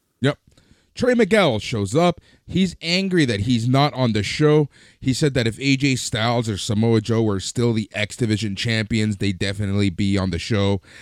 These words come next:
Uh, he kind of taunts P C O, who's still on the floor from the last match. Uh, P C O gets up, he gets choke slammed, and I guess that's a way to set up P C O and Trey Miguel for the X Division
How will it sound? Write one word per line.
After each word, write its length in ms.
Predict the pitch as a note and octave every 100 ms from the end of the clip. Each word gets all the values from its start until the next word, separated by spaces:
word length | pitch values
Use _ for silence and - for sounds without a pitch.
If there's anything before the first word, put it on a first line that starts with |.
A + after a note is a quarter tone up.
| - - -
Uh, 300 | F#2 F2+ F2+
he 180 | F2+ F2
kind 300 | - A#2+ A2
of 140 | F#2+
taunts 420 | - A#2+ A2+ G#2+
P 180 | - A2+
C 260 | F#2+ G#2+ -
O, 240 | A#2+ B2+
who's 160 | G#2+ G#2+
still 260 | - A2+ A2
on 140 | G#2
the 60 | F2+
floor 320 | - C3+ B2
from 180 | - A2
the 60 |
last 360 | A#2+ D#3 D#3 -
match. 400 | D#3+ D3+ D#3 - - - - _
Uh, 280 | - B2 B2
P 200 | - C#3+
C 220 | C3 B2+ A#2
O 80 | A2+
gets 260 | G2 F2+ -
up, 260 | A#2+ A#2 -
he 60 |
gets 200 | G2+ F2+
choke 340 | - - A#2 A2+
slammed, 520 | - A#2 A#2 A#2 A2 - -
and 100 | -
I 80 | G#2+
guess 200 | C3+ C#3
that's 200 | C#3 B2+
a 20 | C3
way 140 | B2
to 100 | A2+
set 220 | - A#2
up 120 | G#2+
P 200 | - B2
C 240 | A2 B2 A#2
O 200 | G#2+ A2+
and 140 | G#2+
Trey 220 | - A2+ G#2+
Miguel 340 | G2+ F#2 G2+
for 100 | G2
the 180 | G2 F#2
X 240 | F#2 -
Division 540 | - F2 F2 D#2 D2